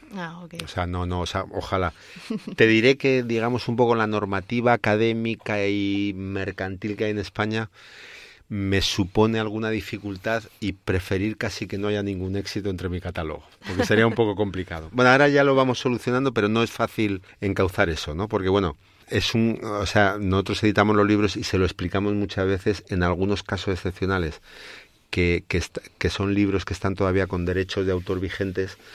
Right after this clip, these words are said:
Speaker 1: Ujú.
Speaker 2: le decimos que nosotros no queremos hacer negocio. Y es
Speaker 1: Claro.
Speaker 2: verdad, no queremos hacer negocio. Pueden, puede revertir un poco los gastos
Speaker 1: Ujú.
Speaker 2: de producción del libro para que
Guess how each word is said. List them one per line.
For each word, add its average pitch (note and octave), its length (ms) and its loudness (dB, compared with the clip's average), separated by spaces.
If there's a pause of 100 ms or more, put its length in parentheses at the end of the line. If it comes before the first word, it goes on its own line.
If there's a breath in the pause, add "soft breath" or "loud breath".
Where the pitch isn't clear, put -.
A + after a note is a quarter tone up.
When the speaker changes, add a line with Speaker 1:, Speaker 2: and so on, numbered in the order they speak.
(140 loud breath)
Speaker 1:
Ujú. G#3+ 240 -6
Speaker 2:
le F#2+ 60 2
decimos F2+ 280 2
que - 80 -10
nosotros F#2+ 280 -4
no F#2 120 -2
queremos F2+ 380 -2
hacer E2+ 240 -4
negocio. D#2 480 -8 (160)
Y F#2 100 -2
es F2+ 100 2
Speaker 1:
Claro. F2 160 0
Speaker 2:
verdad, F#2+ 160 6
no E2 120 -2
queremos E2 240 -2
hacer D#2+ 180 -6
negocio. D2 360 -8
Pueden, D#2+ 260 -6
puede F2+ 460 -2
revertir F2+ 720 0
un F2+ 120 -2
poco G2 280 0
los E2+ 200 0
gastos F2 640 -6 (220 loud breath)
Speaker 1:
Ujú. G#3 420 -4
Speaker 2:
de F#2 140 0
producción F2+ 480 -2
del F2+ 180 0
libro G2 320 0
para E2+ 320 -4
que E2 320 -6